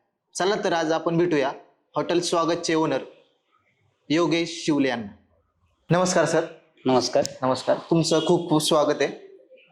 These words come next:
Speaker 1: तर आपण पाहतो ना की एवढ्या कमी वयात भरपूर लोकांचे स्वप्न असतात एवढं मोठं हॉटेल उभं राहायचं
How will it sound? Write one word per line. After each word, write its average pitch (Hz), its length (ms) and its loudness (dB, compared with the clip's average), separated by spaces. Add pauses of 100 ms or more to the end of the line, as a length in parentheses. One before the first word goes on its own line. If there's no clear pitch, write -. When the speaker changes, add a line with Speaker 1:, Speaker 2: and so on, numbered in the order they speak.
(580)
Speaker 1:
तर 180 160 4
आपण 190 400 2
पाहतो 185 340 0
ना 196 100 0
की 160 180 2
एवढ्या 170 220 4
कमी 190 260 2
वयात 185 260 2 (160)
भरपूर 196 340 2
लोकांचे 208 340 2
स्वप्न 170 300 -2
असतात 170 320 0
एवढं 156 200 0
मोठं 160 200 -2
हॉटेल 147 280 0
उभं 143 180 2
राहायचं 113 280 0